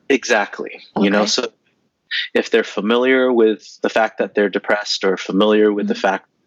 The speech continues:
Speaker 1: they're anxious and they're open to talking about it, if,
Speaker 2: Yes.
Speaker 1: uh, if it pops up,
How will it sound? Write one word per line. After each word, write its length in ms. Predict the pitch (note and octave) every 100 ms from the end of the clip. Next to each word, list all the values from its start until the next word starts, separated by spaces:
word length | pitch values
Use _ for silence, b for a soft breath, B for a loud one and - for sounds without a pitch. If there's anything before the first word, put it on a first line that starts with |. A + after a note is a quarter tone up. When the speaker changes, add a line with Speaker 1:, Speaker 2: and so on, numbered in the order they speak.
| _
Speaker 1:
they're 280 | F#2+ F2+ F2+ -
anxious 520 | G#2+ G#2 - F#2+ -
and 220 | F2+ E2+ B B B B
they're 140 | G2 F#2+
open 280 | G#2+ - G2+
to 80 | F2
talking 460 | - C3+ C3+ D3 C#3
about 380 | C3 B2+ C3
it, 320 | C3 C3 - -
if, 80 | -
Speaker 2:
Yes. 440 | - E3 - - G2
Speaker 1:
uh, 80 | F#2 - _ _ _ -
if 60 |
it 80 | G#2
pops 340 | - A#2 - B2
up, 300 | A#2 -